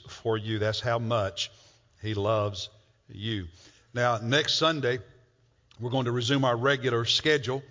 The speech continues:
Sunday school at eight o'clock, nine, ten, ten thirty, worship at nine, ten, ten thirty, and we'll kick off the sermon series on loving God. Today,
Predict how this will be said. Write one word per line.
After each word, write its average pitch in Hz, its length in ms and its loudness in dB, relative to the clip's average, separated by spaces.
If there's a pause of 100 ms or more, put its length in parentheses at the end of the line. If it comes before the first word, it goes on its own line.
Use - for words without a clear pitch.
(540)
Sunday 127 260 0
school 127 220 2
at 120 60 4
eight 123 100 2
o'clock, 127 380 2
nine, 123 300 0
ten, 127 260 -4
ten 120 240 -4
thirty, 123 220 0
worship 120 340 0
at 120 80 -12
nine, 123 240 0
ten, 120 240 -4
ten 120 260 -2
thirty, 131 280 0
and 120 80 -2
we'll 107 100 0
kick - 220 -2
off 120 240 0
the 107 60 -10
sermon 135 300 0
series 123 520 -2 (440)
on 107 120 -4
loving 117 340 0
God. 120 540 2
Today, 127 420 2